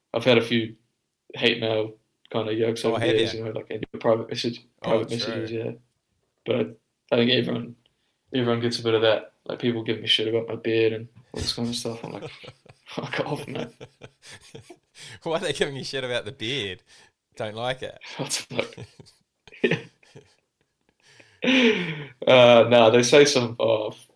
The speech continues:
Speaker 1: had some hilarious ones, man. Like, those are obviously ones I probably do see from, like, social media point of view.
Speaker 2: Yeah.
Speaker 1: Whereas, like, the big media outlets, I try not to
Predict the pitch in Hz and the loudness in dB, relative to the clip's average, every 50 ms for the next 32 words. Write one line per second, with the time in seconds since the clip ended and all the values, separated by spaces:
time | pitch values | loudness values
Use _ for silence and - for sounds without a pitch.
0 | _ - 139 131 123 - 127 120 120 113 113 120 120 123 120 117 117 - 117 113 | _ 0 2 2 2 2 0 0 2 2 4 4 6 6 6 4 2 2 -2 -4
1 | 110 113 110 110 113 117 - _ _ - 123 127 - 131 139 139 131 135 127 127 | -4 -6 -10 -10 -12 -12 -16 _ _ 4 4 6 8 8 8 8 10 8 8 8
2 | 117 117 - 120 113 113 110 117 117 117 - 117 110 113 113 117 117 - _ _ | 8 4 2 2 0 0 0 -2 -2 0 0 0 -2 -2 -4 -8 -10 -14 _ _
3 | _ _ _ _ _ - 120 123 117 120 - 117 113 113 - 107 107 104 - - | _ _ _ _ _ 4 4 4 4 4 2 0 -2 -2 -6 -10 -10 -10 -10 -8
4 | - - 120 117 113 117 120 117 113 110 110 104 - 113 110 110 104 107 107 107 | 0 4 6 6 6 4 2 0 0 0 0 -2 -4 -4 -6 -6 -6 -8 -10 -10
5 | 110 120 _ _ 101 98 98 95 87 - _ _ _ _ _ _ _ _ _ 117 | -12 -14 _ _ -14 -12 -12 -12 -14 -16 _ _ _ _ _ _ _ _ _ -2
6 | 117 117 120 113 - 117 - 127 123 - - - - 208 - 120 117 113 110 113 | 0 2 2 0 0 -2 -2 -2 -2 -2 -2 -4 -4 -2 0 2 2 2 2 0
7 | - - - - 107 - - - - - - - - - - - | -2 -4 -6 -8 -10 -8 -8 -8 -10 -10 -12 -14 -14 -14 -14 -14